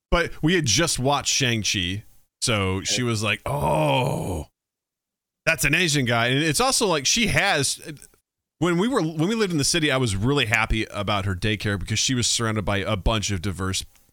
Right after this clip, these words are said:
Speaker 1: teachers and kids.
Speaker 2: Sure,
Speaker 1: She was
Speaker 2: yeah.
Speaker 1: learning Chinese. Like, they were teaching everyone their Chinese, which was
Speaker 2: Incredible.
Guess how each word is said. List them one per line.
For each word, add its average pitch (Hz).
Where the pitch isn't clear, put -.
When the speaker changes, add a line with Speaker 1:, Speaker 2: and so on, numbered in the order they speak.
Speaker 1:
teachers 135
and 98
kids. -
Speaker 2:
Sure, 214
Speaker 1:
She 262
was 208
Speaker 2:
yeah. 190
Speaker 1:
learning 156
Chinese. 156
Like, 101
they 127
were 120
teaching 113
everyone 117
their 107
Chinese, 110
which 104
was 98
Speaker 2:
Incredible. -